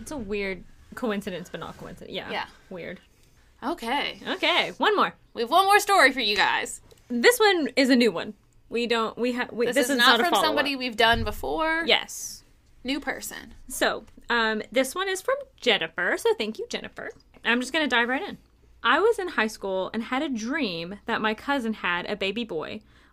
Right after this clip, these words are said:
Speaker 1: Woke up that morning and my mom told me she had delivered a baby boy that morning.
Speaker 2: <gasps> Aw.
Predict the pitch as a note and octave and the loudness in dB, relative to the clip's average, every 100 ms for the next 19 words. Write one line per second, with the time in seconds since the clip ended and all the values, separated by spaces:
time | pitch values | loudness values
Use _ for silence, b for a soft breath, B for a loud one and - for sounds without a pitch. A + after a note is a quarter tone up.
0 | - G#3+ E4 C#4+ A#3+ B3 A#3 A#3 C4 B3+ | -2 0 0 0 0 -2 -2 0 2 0
1 | F3 E3+ G3+ G#3+ G#3 G#3+ A#3+ B3+ C4 C4 | -4 -8 -2 0 2 2 0 -2 -4 -2
2 | A#3 G3+ - G#3+ G#3+ G#3+ G#3 A#3+ G#3 E3+ | -2 -4 -4 -4 -2 -4 -4 -2 -2 -2
3 | E3+ - G#3+ G3+ G3+ G#3 F#3 D#3 D#3 F#3+ | -6 -4 -4 0 0 -2 -4 -4 -4 -4
4 | F3+ D#3+ E3+ D#3 F3+ - G#3+ B3 B3+ A3+ | -2 -2 -4 -10 -12 -12 -12 -12 -16 -18
5 | G3+ B _ _ - F4 D4+ A3+ A#3 C#4 | -20 B _ _ -12 -6 -6 -6 -6 -8